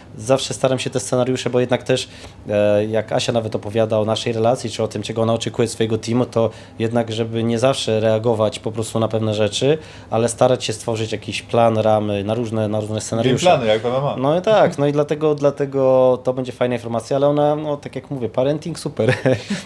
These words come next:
Speaker 1: Bardzo, bardzo mi się podoba. Na pewno jesteśmy w stanie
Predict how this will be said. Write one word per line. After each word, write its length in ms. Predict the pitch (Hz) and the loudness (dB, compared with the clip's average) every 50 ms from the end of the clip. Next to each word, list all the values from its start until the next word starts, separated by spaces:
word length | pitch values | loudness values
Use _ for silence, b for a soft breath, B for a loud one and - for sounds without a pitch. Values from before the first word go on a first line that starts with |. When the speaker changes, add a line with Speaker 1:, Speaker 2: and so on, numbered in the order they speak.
| - | -2
Speaker 1:
Bardzo, 340 | - 131 143 139 135 143 139 135 - - B B B B B - | 2 2 4 4 4 4 2 2 0 -2 B B B B B 2
bardzo 240 | 135 139 139 131 139 | 2 4 4 4 2
mi 80 | 135 | 0
się 100 | 131 135 | 0 -2
podoba. 340 | - 135 127 120 113 110 117 | 0 2 2 4 4 4 2
Na 80 | 117 120 | 2 0
pewno 240 | 117 135 127 127 123 | 0 0 0 0 -2
jesteśmy 340 | 117 110 117 104 - 110 | -2 -2 -6 -6 -6 -6
w 20 | 104 | -4
stanie 440 | - - 113 107 104 104 104 104 | -2 0 0 0 0 -2 -2 -4